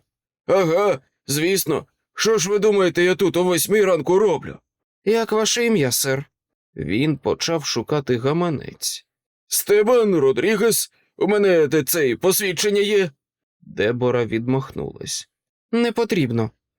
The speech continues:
Що ви тут робите в таку годину?» Він знизав плечима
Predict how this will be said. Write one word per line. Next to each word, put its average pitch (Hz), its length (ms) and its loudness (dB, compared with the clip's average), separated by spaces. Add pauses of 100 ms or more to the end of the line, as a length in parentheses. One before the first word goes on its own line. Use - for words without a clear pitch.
(180)
Що 262 280 -2
ви 240 140 0
тут 220 200 -2
робите 226 380 0
в 208 60 -4
таку 226 280 0
годину?» 185 460 0 (500)
Він 127 440 -2
знизав 117 420 -2
плечима 139 680 -2